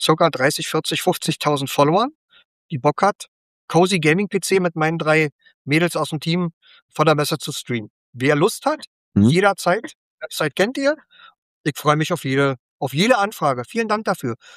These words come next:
Speaker 1: Und wer nicht mit einem alten Mann sich unterhalten möchte, äh, da vermittle ich gerne die, äh, Kontaktdaten meiner Tochter, die in den Startlöchern steht und die sich genau um so eine Sachen kümmert.
Speaker 2: <laughs> Okay, super. Okay. Jetzt pass auf, äh, Michael,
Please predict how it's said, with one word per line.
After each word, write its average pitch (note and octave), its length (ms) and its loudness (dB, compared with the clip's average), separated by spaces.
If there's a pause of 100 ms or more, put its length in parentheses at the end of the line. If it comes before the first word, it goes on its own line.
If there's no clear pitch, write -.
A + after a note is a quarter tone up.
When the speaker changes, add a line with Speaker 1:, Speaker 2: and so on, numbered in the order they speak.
(120)
Speaker 1:
Und D3+ 340 2
wer D#3+ 140 4
nicht E3 200 -2
mit E3 160 -4
einem E3 100 -4
alten D#3 260 0
Mann G3 280 0
sich G3+ 200 -4
unterhalten F3+ 440 0
möchte, E3 300 -4
äh, D#3 380 0
da D3 100 0
vermittle C#3+ 380 -2
ich - 60 -12
gerne D3 280 0
die, C#3+ 300 -8 (180)
äh, C#3+ 300 0 (240)
Kontaktdaten E3 680 0
meiner D3+ 260 0
Tochter, D#3 420 0
die C#3+ 380 -4 (380)
in D3+ 120 0
den D3+ 100 2
Startlöchern C#3 540 2
steht C#3 340 -2
und C3+ 380 -8
die C3 60 -4
sich C3 160 -4
genau B2+ 200 -2
um A#2+ 60 -6
so B2 100 -6
eine A#2 80 -4
Sachen A2+ 240 -12
kümmert. - 400 -6
Speaker 2:
<laughs> - 80 2 (300)
Okay, F2+ 380 0
super. F#2+ 400 -2 (1040)
Okay. A2+ 360 2 (600)
Jetzt C3+ 160 2
pass F#3 140 4
auf, C3+ 240 2
äh, A#2+ 180 0
Michael, A#2+ 320 0